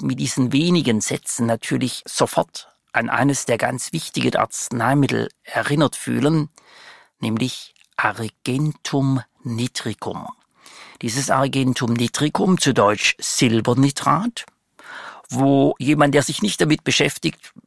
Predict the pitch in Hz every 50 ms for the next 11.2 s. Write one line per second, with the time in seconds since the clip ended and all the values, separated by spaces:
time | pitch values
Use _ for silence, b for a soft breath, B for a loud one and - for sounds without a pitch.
0 | _ - 170 - - - 160 156 143 - 143 139 135 139 135 123 113 110 123 -
1 | - 131 123 113 - 127 117 - - - - - - - - - 101 101 101 -
2 | - 107 104 104 - - - - 104 110 127 156 180 180 170 165 - - - 135
3 | 135 135 - - 98 98 - - - 98 - - - - 104 101 110 127 151 -
4 | 180 175 170 170 165 147 139 127 135 151 151 147 139 151 143 170 185 175 156 110
5 | 139 156 - 190 180 160 131 131 131 123 131 131 135 147 - 127 143 135 127 131
6 | 127 117 117 - 117 117 117 120 123 120 - - - 123 113 - - 190 180 151
7 | - - - 110 - - - - 104 - - 117 101 104 120 120 113 113 110 -
8 | - - - - 117 - 139 123 120 127 117 - - 113 110 - - - - 131
9 | 131 135 127 - 135 135 127 123 - 98 104 101 - - - 165 160 180 165 156
10 | 113 110 104 - - - 95 92 - 190 - - - 117 - - 123 120 127 -
11 | 160 175 175